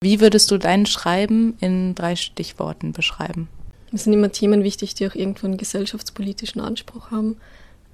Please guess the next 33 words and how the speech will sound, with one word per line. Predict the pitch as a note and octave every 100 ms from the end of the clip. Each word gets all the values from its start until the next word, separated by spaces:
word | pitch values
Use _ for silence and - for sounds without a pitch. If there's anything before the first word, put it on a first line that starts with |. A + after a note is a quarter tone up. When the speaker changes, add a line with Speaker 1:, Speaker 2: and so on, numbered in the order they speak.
| G3+
Speaker 2:
Ähm, | G3 G3 G3 F#3+ F#3+ G3 G#3+ - - - - - - - - - - - - _ - - - -
mir | G#3
ist | -
es | -
wichtig, | G#3 - -
wie | G3 G#3 B3
ein | A#3
Text | A3+ G#3+ - - -
erzählt | G#3 - G3 G#3+ A3+
wird, | G#3+
also | G3 -
welche, | G3 F#3+ - G3 G3 F#3+
welche | F#3+ G#3
Struktur, | - G3+ - - G#3+ A3
welche | G3+ - G#3+
Form | - G3 G3 A3+
ich | A3+
dem | G#3+ G3+
Ganzen | G3+ A3 G#3+
gebe. | G#3 G3 G#3+ A3 A#3+
Und | - G3 G3 F#3+ F#3+ G3 - - - - - - -
ja, | - G3+ G#3+
dass | G3
es | G3 -
einen | F#3+
gewissen | F#3+ F#3+ - G3+
Rhythmus | F#3 G#3+ - G3 -
hat, | G3 - - -
der | G3+
für | - G3
mich | F#3+ -
stimmig | - G3+ G3 G3
ist. | - G#3+ -